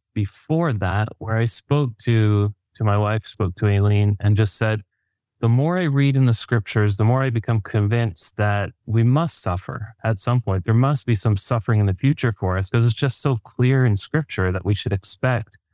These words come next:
to encounter difficulties." And I said, "I think we need to prepare ourselves that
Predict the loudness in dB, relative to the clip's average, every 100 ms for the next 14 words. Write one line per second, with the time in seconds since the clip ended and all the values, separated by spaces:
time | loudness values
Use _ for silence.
0 | _ _ 0 2 2 0 0 0 0 0
1 | -2 -2 -2 -2 -2 -2 0 2 0 -4
2 | -4 -2 2 2 2 -2 -4 -4 -2 -2
3 | -2 -2 -4 -4 -6 -12 -4 -4